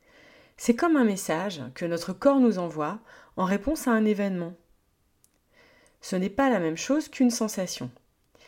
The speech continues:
La sensation vient du corps. C'est quelque chose qu'on ne peut pas contrôler,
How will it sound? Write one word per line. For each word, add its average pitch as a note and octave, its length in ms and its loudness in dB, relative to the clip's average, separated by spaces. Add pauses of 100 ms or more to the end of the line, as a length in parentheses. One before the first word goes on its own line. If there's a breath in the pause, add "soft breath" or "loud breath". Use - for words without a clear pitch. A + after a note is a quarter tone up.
(160 soft breath)
La F3+ 120 0
sensation A#3 880 -2
vient G3 280 2
du G3+ 160 0
corps. - 400 -4 (160)
C'est - 260 2
quelque F3+ 260 -2
chose C4+ 420 0
qu'on - 160 -4
ne F3+ 40 -4
peut F#3+ 140 -8
pas A#3+ 100 4
contrôler, G3+ 520 -2